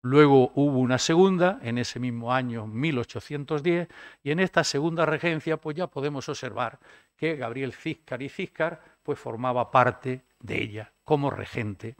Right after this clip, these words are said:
del reino, del reino de España que no gobernaba formalmente al menos José primero Napoleón. Bueno, tenemos que seguir. Bien,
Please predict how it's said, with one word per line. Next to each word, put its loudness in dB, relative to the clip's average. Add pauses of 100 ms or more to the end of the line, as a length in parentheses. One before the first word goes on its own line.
(300)
del -6
reino, 2 (640)
del -6
reino 4
de 6
España 6
que 0
no 4
gobernaba 8
formalmente 2
al 4
menos -4 (240)
José 0
primero 0 (120)
Napoleón. -6 (1080)
Bueno, -10
tenemos -10
que -12
seguir. -8 (1300)
Bien, 2